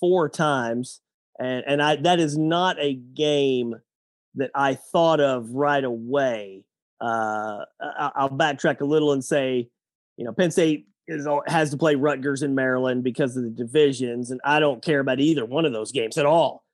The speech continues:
So if we're doing our dream scenario, I don't wanna play Rutgers. I don't wanna see Rutgers ever again, to be honest with you. Um,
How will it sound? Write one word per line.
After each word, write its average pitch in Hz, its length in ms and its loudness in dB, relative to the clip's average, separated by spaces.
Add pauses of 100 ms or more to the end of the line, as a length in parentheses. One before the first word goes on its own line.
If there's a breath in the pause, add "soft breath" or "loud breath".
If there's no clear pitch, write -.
(120)
So 185 100 -2
if 180 40 2
we're 220 100 6
doing 196 160 6
our 143 120 0
dream 165 340 0
scenario, 131 720 0 (300)
I 165 140 4
don't 214 120 6
wanna 143 120 2
play 147 140 2
Rutgers. 135 440 2
I 156 80 2
don't 226 100 4
wanna 151 120 0
see 160 100 -4
Rutgers 147 340 0
ever 147 240 -2
again, 117 480 -2
to 113 60 -12
be 117 80 -6
honest 123 280 -4
with 117 100 -4
you. - 640 -6
Um, 117 420 0